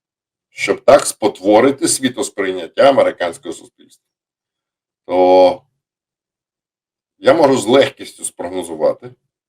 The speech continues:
ми не є винятком. І якщо Росія таким чином впливає і на ізраїльське суспільство,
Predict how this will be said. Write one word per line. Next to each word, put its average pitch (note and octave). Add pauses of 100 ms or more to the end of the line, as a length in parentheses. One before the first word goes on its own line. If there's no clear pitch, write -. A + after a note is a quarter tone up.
(1200)
ми B2
не E3
є C3+
винятком. E2 (2000)
І F2
якщо C3
Росія G#2
таким C3
чином D#2+
впливає - (320)
і F3+
на C3 (500)
ізраїльське F2+
суспільство, -